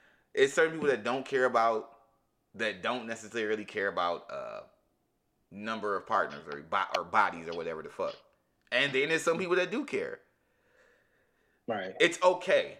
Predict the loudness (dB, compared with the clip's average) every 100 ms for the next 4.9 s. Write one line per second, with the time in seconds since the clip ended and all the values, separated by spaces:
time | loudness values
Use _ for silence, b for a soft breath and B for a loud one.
0 | -4 -2 2 4 4 4 4 4 0 -6
1 | -4 -4 -2 -4 -6 -10 _ -16 -4 2
2 | 4 4 2 -4 -4 -2 -4 -4 -8 0
3 | 2 2 0 -4 -2 -2 -4 -8 -4 0
4 | 2 0 -4 -6 -6 -4 -6 -8 -18